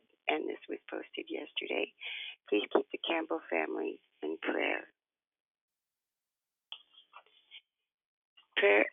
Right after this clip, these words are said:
the order of the call is prayer and corporate praise will be brought by Angela. The declaration will be brought by Philip Watson. Then we will go right into closing comments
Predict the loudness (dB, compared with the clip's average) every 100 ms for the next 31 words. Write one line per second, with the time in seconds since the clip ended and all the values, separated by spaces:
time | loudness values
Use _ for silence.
0 | 4 6 6 8 8 8 4 2 4 6
1 | 4 2 4 4 4 0 -6 -16 _ _
2 | _ _ _ _ 0 4 4 4 2 2
3 | 2 0 -2 2 4 4 0 -4 -2 -2
4 | 0 0 2 2 2 0 0 0 0 2
5 | 2 2 0 -2 -6 _ -20 -20 -2 2
6 | 12 12 12 8 8 8 8 6 2 0
7 | 2 6 6 6 4 4 4 2 2 -2
8 | -4 -4 -2 2 0 -2 -8 -6 -6 -2
9 | 2 4 6 8 8 10 10 10 6 2
10 | 2 2 2 0 0 2 4 4 0